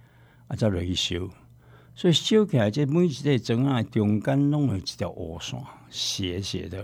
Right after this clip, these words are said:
黑线，哦，呃，不能讲线啊，因为算很大片的嘛，吼。所以你若去平，你若去金门看，吼，有种红砖仔厝，啊，中间有一条迄落黑色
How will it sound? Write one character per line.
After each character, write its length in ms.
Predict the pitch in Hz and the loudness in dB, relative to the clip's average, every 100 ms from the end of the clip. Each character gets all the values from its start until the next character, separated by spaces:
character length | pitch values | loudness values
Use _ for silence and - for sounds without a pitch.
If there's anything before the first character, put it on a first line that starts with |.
| - | -10
黑 380 | - 107 101 92 | -2 0 0 -2
线， 320 | - 101 110 - - - | -2 -4 -4 -14 -18 -12
哦， 240 | 107 110 - - - - - - _ - | -12 -12 -16 -20 -20 -20 -20 -20 _ -8
呃， 640 | 98 95 98 95 92 95 98 | -6 -6 -8 -10 -10 -12 -10
不 180 | 90 | -6
能 160 | 95 110 | -4 -2
讲 160 | 113 98 | -2 -4
线 400 | - 120 90 90 | -2 -2 -2 -4
啊， 80 | 101 | -6
因 80 | 104 | -6
为 80 | 95 | -4
算 180 | 113 92 | -6 -6
很 240 | - 87 | -6 -8
大 120 | 87 82 | -8 -12
片 220 | - 90 | -12 -14
的 200 | 90 - | -14 -16
嘛， 80 | - - | -18 -10
吼。 200 | 110 104 107 - - - - - - - - | -4 -4 -4 -14 -20 -20 -20 -20 -20 -20 -12
所 140 | - 147 | -2 0
以 60 | |
你 60 | 151 | 2
若 80 | 139 | 2
去 60 | 135 | 0
平， 500 | 120 123 120 120 - | 0 2 2 0 0
你 140 | 147 | 0
若 100 | 131 | 2
去 120 | 117 127 | 0 -2
金 160 | 120 | 2
门 300 | 117 95 101 | 2 2 -2
看， 180 | 90 87 90 | -4 -6 -6
吼， 260 | 95 92 92 | -6 -6 -6
有 60 | |
种 300 | 95 123 123 107 | -4 -2 -2 -2
红 260 | 104 107 | -2 0
砖 180 | 107 110 | 0 -2
仔 80 | 131 | -2
厝， 260 | - 90 - | -2 -6 -6
啊， 100 | 110 | -6
中 300 | - 98 104 | -2 -2 0
间 0 | |
有 240 | 107 101 | 0 -2
一 20 | |
条 360 | - - 92 90 | -6 -8 -8 -6
迄 140 | 101 98 | -4 -4
落 260 | 92 92 90 | -4 -10 -8
黑 280 | - 117 | -2 0
色 340 | 107 117 98 | 0 -2 -2